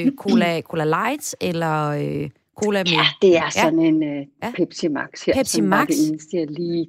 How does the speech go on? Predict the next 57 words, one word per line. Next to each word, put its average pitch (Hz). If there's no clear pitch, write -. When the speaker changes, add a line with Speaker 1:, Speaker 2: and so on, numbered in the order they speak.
Speaker 2:
kunne -
finde. 277
Speaker 1:
Ja. 240
Hva-, -
hva-, 220
hvad 233
siger 285
du 226
til 175
Pepsi 202
Max 185
med 196
noget, 170
øh, 160
citrus -
og 180
lime 214
i? -
Kan, -
er 170
du 165
til 190
den 214
udgave? 196
Speaker 2:
Jamen, 208
det 240
kunne 226
faktisk 180
have 196
været 170
lækkert. 156
Det 185
har 185
Speaker 1:
Ja. -
Speaker 2:
jeg 170
ikke 170
lige 180
fået 170
oppet 160
mig 170
til. 160
Speaker 1:
Nå, -
Speaker 2:
Ja. 269
Speaker 1:
man 262
kan 247
simpelthen 247
få 269
den 269
med 220
det 254
i. 214
Øh, 196
jeg 175
var 202
stor 226
fan, 180
Speaker 2:
Nå, 190